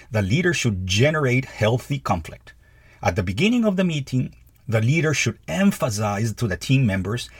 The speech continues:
that they are the key decision makers and that the outcome of the meeting will guide the rest of the organization in the right or wrong direction. As key issues are identified, the leader should promote a healthy debate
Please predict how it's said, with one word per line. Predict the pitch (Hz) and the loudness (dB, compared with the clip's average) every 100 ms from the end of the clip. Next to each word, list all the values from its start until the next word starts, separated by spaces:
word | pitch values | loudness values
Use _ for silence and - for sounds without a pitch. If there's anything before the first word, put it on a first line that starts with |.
| - - | -20 -4
that | 104 90 90 | -2 -2 -2
they | 143 196 185 | 0 2 4
are | 151 143 | 4 4
the | 104 87 - | 2 -4 -8
key | - 190 196 | -6 0 2
decision | 180 147 - 151 - 151 127 | 2 0 0 -2 -2 0 0
makers | 151 - - - - - - - - | -2 -6 -14 -16 -18 -20 -20 -14 2
and | 131 113 | 4 4
that | 107 | 2
the | 104 | 2
outcome | 95 185 180 160 | 2 0 0 0
of | 135 | 2
the | 110 | 2
meeting | 131 139 139 117 | 0 0 -2 0
will | 101 | 0
guide | 92 92 156 156 131 127 - | -2 0 2 2 0 0 -2
the | 101 | -4
rest | 95 160 - | -2 -4 -4
of | 139 | -2
the | 117 | 0
organization | 120 117 107 - 120 - 151 165 | 2 0 0 0 0 0 -4 -2
in | 120 104 | 0 0
the | 101 | 2
right | 113 135 - - | 4 4 2 -2
or | 113 120 92 | 2 2 2
wrong | 95 127 147 | 2 2 2
direction. | 147 160 185 - - - _ _ - - _ _ | -2 -4 -4 -8 -12 -18 _ _ -20 -20 _ _
As | - 104 - | 2 2 2
key | 131 107 | 0 0
issues | - 101 | 0 0
are | 87 90 | 0 0
identified, | 85 90 202 202 - 151 143 151 - - - - 143 | 0 4 4 2 0 -2 -2 -6 -14 -20 -20 -2 2
the | |
leader | 147 233 240 | 4 2 0
should | 220 - | -2 0
promote | 214 175 151 139 | 2 4 4 4
a | 110 | 0
healthy | - - 139 165 139 165 | -2 2 4 4 0 -6
debate | 151 135 107 82 - | -6 -2 -4 -6 -14